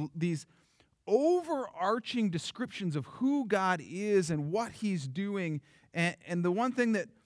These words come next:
the one thing that we see is completely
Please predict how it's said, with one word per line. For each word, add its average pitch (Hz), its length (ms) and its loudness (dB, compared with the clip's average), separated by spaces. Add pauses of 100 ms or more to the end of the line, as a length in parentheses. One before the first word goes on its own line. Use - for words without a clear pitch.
(380)
the 165 100 -4
one 220 200 -2
thing 254 140 2
that 190 120 0
we 185 260 -2 (200)
see 208 300 -4
is 156 400 -4 (100)
completely 254 960 0